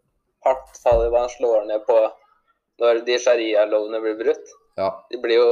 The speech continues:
Speaker 1: drept av hele pakka.
Speaker 2: Mm.
Speaker 1: Da skjønner man etter hvert da, hvorfor de folk i Afghanistan er så redde for at de kommer til makta nå.
Speaker 2: Mm.
Speaker 1: Så hvis de er så sterke, liksom,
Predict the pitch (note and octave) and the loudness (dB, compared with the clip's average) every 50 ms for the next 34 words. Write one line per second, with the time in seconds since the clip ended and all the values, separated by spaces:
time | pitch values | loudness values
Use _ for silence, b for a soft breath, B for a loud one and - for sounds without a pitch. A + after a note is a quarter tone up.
0 | A#2+ A#2 - - G#2+ G#2+ - - - A2+ A2 G#2+ G#2+ A2+ G#2+ G#2 A2+ C#3+ D#3 - | 2 0 -2 -4 -2 -2 -2 0 0 0 0 2 2 0 0 2 2 2 0 -2
1 | - - _ _ _ _ _ _ _ _ _ _ - A2+ A2 G2+ F2+ - - _ | -6 -18 _ _ _ _ _ _ _ _ _ _ -14 -12 -10 -10 -10 -12 -16 _
2 | _ _ _ - - - - - - _ _ _ _ _ _ _ _ _ _ _ | _ _ _ -20 -18 -18 -20 -20 -20 _ _ _ _ _ _ _ _ _ _ _
3 | _ _ - B2 B2 B2 A#2+ - A#2 G#2+ G#2+ A2+ A#2+ C3+ C#3+ C3+ B2 B2 - B2 | _ _ 2 4 4 4 4 4 2 2 2 2 2 2 4 4 4 2 2 2
4 | A#2+ A#2 A#2+ - - B2+ A#2+ A#2 A2+ A2 - A#2+ A2 A2+ A2+ A2+ A2+ A2+ A2+ - | 2 2 0 0 0 0 0 0 0 -2 -2 -4 -2 0 2 2 2 2 0 -4
5 | - - _ _ _ _ _ _ - B2+ A#2 A2 B2 A#2 A#2 - - A2 A2 G#2+ | -12 -20 _ _ _ _ _ _ -2 -2 0 2 2 0 0 0 0 0 0 0
6 | G#2+ - A2+ A2 A#2+ A#2+ A#2 A#2+ A2+ A2 A2 - A2 A2 A2 A#2+ A2+ - A#2 A2+ | 0 0 0 2 2 2 2 2 2 0 0 -2 -2 -2 -2 -4 -4 -4 -4 -2
7 | A2+ A2 A2 A#2+ A#2 A2+ G#2 G#2 - - A2 A2 A#2+ D3 D#3 - _ _ _ _ | -2 -4 -4 -4 -4 -2 -4 -4 -2 -2 -2 -2 -2 -6 -8 -10 _ _ _ _
8 | _ _ _ _ _ - B2 A#2 G#2 F2+ E2+ E2+ G#2 _ _ _ _ _ _ - | _ _ _ _ _ -10 -8 -8 -8 -10 -12 -16 -20 _ _ _ _ _ _ -20
9 | A2 - - B2+ B2 A#2+ A#2 - - A2+ G#2+ G#2+ A#2 A2+ A2 - B2 A2 A2 G#2+ | -20 -8 -4 0 0 0 0 2 4 4 4 4 2 0 0 2 0 0 0 -2
10 | - - - A2 A2+ A2+ A2+ A2 G#2 | -6 -6 -2 -2 0 0 0 -2 -2